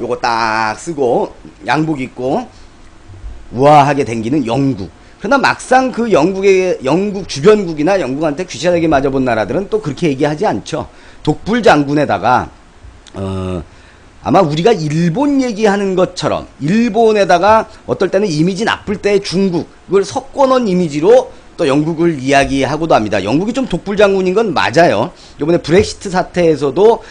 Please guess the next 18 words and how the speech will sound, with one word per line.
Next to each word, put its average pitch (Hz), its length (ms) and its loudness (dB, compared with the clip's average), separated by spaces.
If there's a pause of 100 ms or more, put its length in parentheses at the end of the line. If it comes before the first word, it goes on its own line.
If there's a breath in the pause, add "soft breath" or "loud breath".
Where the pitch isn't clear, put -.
(100)
그 - 160 0
단면을 156 540 2
볼 143 120 -2
수가 160 220 -2
있었고, 113 560 -4 (360 loud breath)
어, 117 300 0
잠깐 202 300 0
네덜란드 240 440 4
얘기를 190 320 4
하다 180 140 0
보니까 139 240 0
좀 123 260 -4
다른 240 400 0
이면을 170 380 2
말씀을 127 400 -2
드렸는데, 117 600 -2 (420 loud breath)
음, 135 300 -2 (480 loud breath)
어쨌든 233 420 0